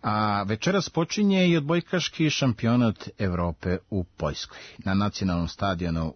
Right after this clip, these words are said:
u Varšavi od dvadeset časova i trideset minuta na otvaranju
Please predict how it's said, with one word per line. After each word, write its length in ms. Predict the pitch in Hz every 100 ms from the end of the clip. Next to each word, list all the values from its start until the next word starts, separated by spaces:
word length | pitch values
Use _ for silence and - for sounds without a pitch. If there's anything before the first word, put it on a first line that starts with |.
| -
u 180 | 80
Varšavi 800 | 78 95 101 - 175 165 151 117 98
od 200 | 87 80
dvadeset 380 | 87 87 90
časova 480 | - 95 - 104 95
i 240 | 92 92 90
trideset 440 | 104 101 - 87
minuta 460 | 92 139 185 - 147
na 180 | 92 95
otvaranju 460 | - 165 170 165